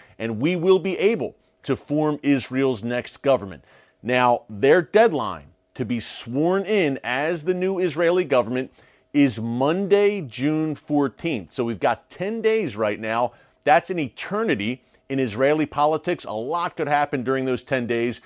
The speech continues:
But this far-flung coalition of right-wing, left-wing, centrist, and even an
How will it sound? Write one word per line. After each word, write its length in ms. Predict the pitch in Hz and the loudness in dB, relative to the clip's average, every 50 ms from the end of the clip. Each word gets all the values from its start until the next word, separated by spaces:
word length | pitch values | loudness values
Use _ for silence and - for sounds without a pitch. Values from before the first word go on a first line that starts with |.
| - - - _ _ _ _ | -20 -20 -20 _ _ _ _
But 160 | - 131 120 - | 2 2 2 2
this 180 | 135 123 - | 0 -4 -4
far-flung 840 | - - - - 147 151 175 196 220 202 - - 190 190 190 190 190 | -6 -10 0 4 6 6 8 6 4 2 -2 -4 -2 -2 -2 -2 -4
coalition 800 | - - 170 175 165 165 156 165 151 - - 123 110 113 117 113 _ _ _ _ _ _ | -4 0 0 2 2 2 2 0 0 -2 -2 -4 -4 -4 -6 -10 _ _ _ _ _ _
of 240 | - 113 110 87 73 | -2 -2 -2 -2 -4
right-wing, 800 | 80 87 101 120 143 175 - 165 180 180 190 196 202 220 214 - _ _ _ _ _ _ _ _ _ - | -6 -2 2 4 4 4 2 0 -4 -4 -4 -4 -6 -10 -14 -20 _ _ _ _ _ _ _ _ _ -14
left-wing, 840 | 80 90 110 135 160 - - - 147 160 175 185 196 202 202 190 - | -8 -2 0 2 0 0 -2 -4 -2 -2 -2 -2 -4 -6 -8 -12 -16
centrist, 800 | _ - - - - - 160 170 175 - - 196 196 196 - - - _ | _ -16 -14 -8 -4 -2 -2 -2 -2 -2 0 0 0 0 -2 -8 -10 _
and 220 | 143 143 135 - - | -4 -4 -4 -4 -4
even 380 | 175 180 202 214 196 208 190 | -6 -4 -2 -2 0 -2 -2
an 180 | - 139 143 131 | -2 -6 -8 -8